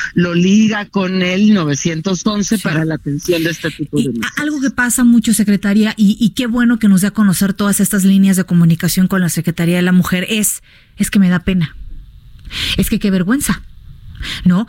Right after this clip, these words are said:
Speaker 2: Pero la verdad es que, eh, tenemos que terminar con esto definitivamente. Hay que erradicar por completo, cero tolerancia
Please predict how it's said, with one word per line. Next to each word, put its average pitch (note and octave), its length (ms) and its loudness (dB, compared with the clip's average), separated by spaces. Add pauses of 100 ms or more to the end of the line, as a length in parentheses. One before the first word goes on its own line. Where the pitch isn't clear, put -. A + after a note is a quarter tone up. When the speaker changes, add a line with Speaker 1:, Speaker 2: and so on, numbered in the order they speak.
(120)
Speaker 2:
Pero G#3 160 0
la G#3 140 0
verdad A#3 260 -2
es D#4 140 -4
que, C#4 320 -2
eh, G3+ 180 2
tenemos A#3+ 420 2
que C4 300 -4
terminar G#3 800 2
con A3+ 220 0
esto G#3 260 -2
definitivamente. F#3 840 0
Hay A#3 120 -2
que D4+ 260 -2
erradicar G3+ 840 -2
por B3+ 160 -6
completo, G3 600 0
cero D4 400 -4
tolerancia G3+ 800 0